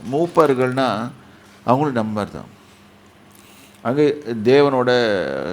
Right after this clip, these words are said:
சங்க சிங்காசனத்துல இருப்பாங்க. இப்ப அவங்களுக்கு எல்லாத்துக்கும் நம்ம பண்ணி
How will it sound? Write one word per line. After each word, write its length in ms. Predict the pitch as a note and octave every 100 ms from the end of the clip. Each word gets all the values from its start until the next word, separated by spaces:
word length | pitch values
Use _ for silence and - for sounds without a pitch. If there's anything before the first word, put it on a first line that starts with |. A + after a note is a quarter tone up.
| G2+
சங்க 340 | - A2+ A#2
சிங்காசனத்துல 640 | A#2 A#2+ A#2+ A2+ A2 F#2+ D#2
இருப்பாங்க. 320 | D2+ - - - - -
இப்ப 180 | G2+
அவங்களுக்கு 460 | D#2+ G#2+ C3 B2 C#3+
எல்லாத்துக்கும் 500 | D3 D3+ D#3 D#3 E3+
நம்ம 100 | D#3+
பண்ணி 280 | C3+ C#3